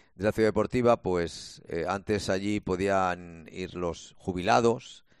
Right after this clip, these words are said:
eh, la gente a ver los entrenos, y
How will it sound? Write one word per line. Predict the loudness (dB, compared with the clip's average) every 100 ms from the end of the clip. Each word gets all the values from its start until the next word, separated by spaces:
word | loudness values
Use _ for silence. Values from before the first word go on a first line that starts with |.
| _ _ _ -14
eh, | -8 -6 -6
la | -6 -6
gente | -6 -4 -2
a | 0
ver | 0
los | -2 -6
entrenos, | -8 0 2 2 0 -2 -10 _
y | -12 -10 -8 -10 -12